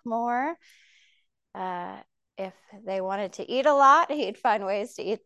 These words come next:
uh, help them eat little. If they wanted to sleep a lot, he'd find ways to help them sleep less. Uh, <clears throat> and vice versa, you know,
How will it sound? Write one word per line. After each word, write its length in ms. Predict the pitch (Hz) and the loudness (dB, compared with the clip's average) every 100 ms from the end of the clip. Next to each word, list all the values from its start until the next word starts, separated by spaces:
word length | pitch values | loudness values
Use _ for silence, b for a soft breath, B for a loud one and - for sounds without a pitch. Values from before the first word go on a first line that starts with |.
| _ 220 | _ -4
uh, 280 | 240 190 | 0 0
help 240 | 226 233 214 | 0 -2 0
them 160 | 226 | -4
eat 180 | 214 180 | -2 -4
little. 640 | - 196 202 185 185 269 311 | -6 -4 0 4 4 4 2
If 80 | 269 | -2
they 120 | 220 | -6
wanted 240 | 185 190 185 | -4 -6 -6
to 100 | 185 | -10
sleep 320 | - 247 277 277 | -6 -6 -4 -2
a 40 | |
lot, 440 | 269 254 330 - | 2 4 4 0
he'd 300 | 254 220 180 _ | -6 -8 -8 _
find 340 | 196 185 185 185 | -6 -4 -6 -4
ways 240 | 185 208 | -4 -4
to 120 | 233 | -6
help 220 | 233 196 | -4 -4
them 160 | - 214 | -6 -8
sleep 320 | 226 - 202 - | -10 -12 -12 -8
less. 420 | 185 185 240 302 _ _ _ B B B B B B _ - | -4 -2 -4 -6 _ _ _ B B B B B B _ -18
Uh, 320 | 185 185 - - _ | -14 -12 -12 -14 _
<clears throat> 300 | - 262 233 202 B B B | -2 -2 -2 -8 B B B
and 340 | - 196 196 196 | -4 -2 -2 -2
vice 260 | 196 196 - | -2 -4 -4
versa, 540 | 262 440 - - 175 _ _ _ | -6 -6 -10 -12 -14 _ _ _
you 80 | 175 | -14
know, 340 | 170 170 180 | -12 -12 -14